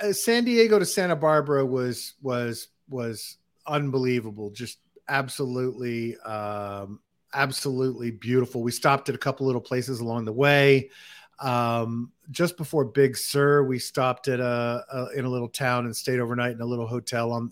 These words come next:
on the water. And, uh, you know, f-, er, living in Miami, I, I love everything that Miami has to offer. Um,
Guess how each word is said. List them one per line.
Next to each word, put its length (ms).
on 160
the 60
water. 500
And, 520
uh, 60
you 140
know, 140
f-, 200
er, 200
living 340
in 120
Miami, 680
I, 120
I 40
love 220
everything 320
that 80
Miami 320
has 240
to 100
offer. 520
Um, 580